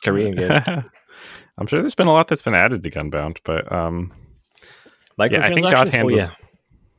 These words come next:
Speaker 2: I'm pretty sure God Hand was, like, a P S two game.
Speaker 1: I have a P S two.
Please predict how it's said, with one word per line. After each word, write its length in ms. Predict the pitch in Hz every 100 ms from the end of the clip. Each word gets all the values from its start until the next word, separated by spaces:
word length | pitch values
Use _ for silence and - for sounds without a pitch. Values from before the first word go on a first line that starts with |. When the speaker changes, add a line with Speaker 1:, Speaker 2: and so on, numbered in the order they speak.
| _ _ _ -
Speaker 2:
I'm 60 |
pretty 160 | - 151
sure 120 | 165
God 200 | 90 87
Hand 180 | 85 80
was, 80 | 82
like, 100 | 78
a 60 |
P 180 | - 90
S 160 | 80 -
two 160 | 80
game. 300 | 78 78 80 - _ _ _ _ _ _ _ _ _ _ _ -
Speaker 1:
I 100 | 98
have 180 | 127 151
a 40 |
P 140 | 117
S 120 | 87 82
two. 280 | 80 -